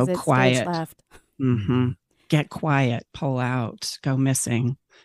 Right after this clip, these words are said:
Speaker 2: ignore it, hope it gets better, cross your fingers. That's our greatest one. Cross your fingers and just hope this is gonna get better.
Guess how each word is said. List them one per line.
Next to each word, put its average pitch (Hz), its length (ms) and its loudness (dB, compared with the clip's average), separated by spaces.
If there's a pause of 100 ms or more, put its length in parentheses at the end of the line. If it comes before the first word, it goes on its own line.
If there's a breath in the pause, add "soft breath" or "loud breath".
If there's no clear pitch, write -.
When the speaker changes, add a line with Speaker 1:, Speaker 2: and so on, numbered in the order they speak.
Speaker 2:
ignore 143 420 4
it, 120 120 -2
hope 139 200 2
it 139 60 -4
gets - 240 -6
better, 127 460 -4
cross 127 280 -2
your 147 80 -6
fingers. 131 460 0
That's 127 220 -8
our 135 80 -6
greatest 131 420 0
one. 127 260 2
Cross 131 300 -4
your 165 80 -2
fingers 160 340 2
and 135 80 2
just 131 160 -4
hope 143 200 -4
this - 180 -4
is - 80 -6
gonna 123 200 -4
get 131 200 -6
better. 139 340 0